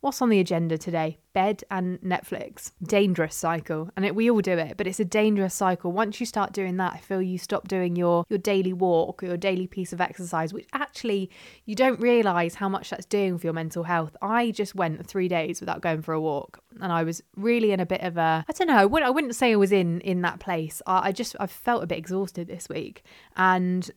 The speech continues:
I was in that cycle where I hadn't gone for a walk for one day 'cause it pissed down with rain, and then the next day it still was a,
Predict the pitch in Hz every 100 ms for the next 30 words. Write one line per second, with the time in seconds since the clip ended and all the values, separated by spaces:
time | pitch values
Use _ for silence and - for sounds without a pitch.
0 | - 214 226 254 262 226 190 - _ _
1 | - - 254 247 240 175 160 151 156 233
2 | 233 202 190 175 - 180 175 175 - 165
3 | 165 165 - - - 196 - 165 160 165
4 | 175 165 160 185 190 190 196 175 - 160
5 | - - - 180 170 170